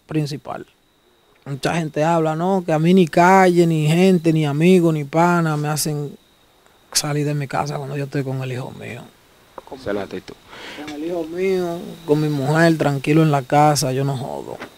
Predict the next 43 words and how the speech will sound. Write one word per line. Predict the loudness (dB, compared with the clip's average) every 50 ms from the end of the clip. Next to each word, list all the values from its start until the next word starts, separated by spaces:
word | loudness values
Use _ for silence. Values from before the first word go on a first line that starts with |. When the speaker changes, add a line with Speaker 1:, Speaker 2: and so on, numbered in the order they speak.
| -20 -20 -20 -20 _ _ -20 -20 -4 -2
Speaker 1:
Eso | 0 4 6 6
era | 8 8
lo | 6 6
que | 4 4
yo | 4 4
quería. | 4 2 4 4 4 4 2 0 -2 -4 -10 _ _ -20 -20 -18 _
Viví | 4 6 6 8 8
una | 6 8 8
vida | 8 8 8 8
normal. | 8 6 6 6 6 6 4 4 2 0 -6 _ -20 -20 -20 -20 -20 -20 _ _ 0
Esa | 2 4 6 6
vida | 6 8 8 6 6
que | 6 6
yo | 6 6 6
tenía | 4 4 6 6 6 6 6 6
antes, | 4 4 4 2 2
que | 4 4
era | 6 6 4 2 -2 _ _ _ _ _ _ _ _ _ _ _ _ _ _ _
veinticinco | 2 4 4 4 2 0 0 0 2 4 4 6 6 6 4
de | 4
veinticuatro | 2 0 -2 -4 -4 -2 -2 -2 -2 -2 0 2 4
horas | 4 2 2 0
en | -4
la | -6 -8 -6
calle | -4 -2 0 0 0 -2
el | -4 -2
día | -2 -2 -4
entero. | -4 -4 0 0 2 2 0 -2 -6 -10 _ _ _
Comía | 2 2 2 4 4 4 6 6 6 4
y | 4 4
era, | 6 6 6 6 6 4
eh, | 4 4 4 2 4
dos | 4 2 2
cucharadas | 2 -2 -2 0 0 2 4 2 2 2
rápido, | 0 0 -2 -2 -2 -2 -4 -4 -4
guay, | 0 2 2 2 2 0 -4 -6
pa' | -8 -10 -10
atrás, | -8 -6 -6 -6 -4
pa' | -6 -8
la | -8 -8 -6
calle | -4 -2 -2 0 0
a | 0
joder. | 0 0 2 4 4 4 2 0 -4